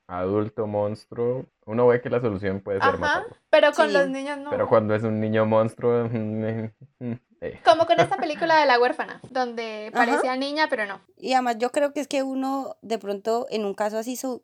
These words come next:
Speaker 3: subestimaría al niño, como, "Ay, es un niño, es pequeñito, ¿qué va a hacer con ese cuchillito?". <laughs> Pero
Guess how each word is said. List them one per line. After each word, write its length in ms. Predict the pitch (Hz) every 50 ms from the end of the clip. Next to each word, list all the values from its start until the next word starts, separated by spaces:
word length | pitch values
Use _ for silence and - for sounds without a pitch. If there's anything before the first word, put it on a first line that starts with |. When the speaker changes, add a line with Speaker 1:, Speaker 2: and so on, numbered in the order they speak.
| _
Speaker 3:
subestimaría 840 | _ - - 233 226 202 185 190 - - 208 202 190 185 180 190 190
al 100 | 190 196
niño, 280 | 220 233 226 208 185 180 -
como, 300 | - 185 185 175 170 - _ _ _ _ _ _ _ _
"Ay, 280 | _ - - 294 285 277
es 80 | 254 220
un 140 | 254 247
niño, 420 | 254 254 269 269 269 254 226 208 202
es 100 | 202 -
pequeñito, 840 | - 240 233 - 254 226 214 208 214 240 226 - 202 175 180 180 180 190 _ _
¿qué 140 | - - 277
va 80 | 262 262
a 40 |
hacer 220 | 254 - 262 233 -
con 160 | - 247 240
ese 200 | 233 240 226 240
cuchillito?". 600 | - - 247 214 - 233 214 220 254 262 - - 605
<laughs> 680 | 571 - 762 659 - - - - - - 480 453 -
Pero 220 | - 494 240 -